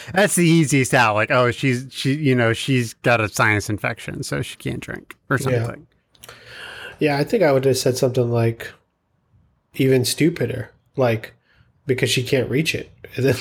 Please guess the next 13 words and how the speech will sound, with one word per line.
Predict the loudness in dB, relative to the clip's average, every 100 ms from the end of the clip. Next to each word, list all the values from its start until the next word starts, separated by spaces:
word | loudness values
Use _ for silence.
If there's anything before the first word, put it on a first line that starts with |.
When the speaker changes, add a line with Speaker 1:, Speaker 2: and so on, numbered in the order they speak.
| 2
Speaker 2:
like, | 4
lean | 4 4 2 2
down | 4 4 4
and | 2
move | 4 4 4 2
her | 2
glass | 0 0 0 0
closer | 2 2 2 0
to | 2
her | 2
or |
something | 0 -4 -4
stupid. | -4 -4 -4 -8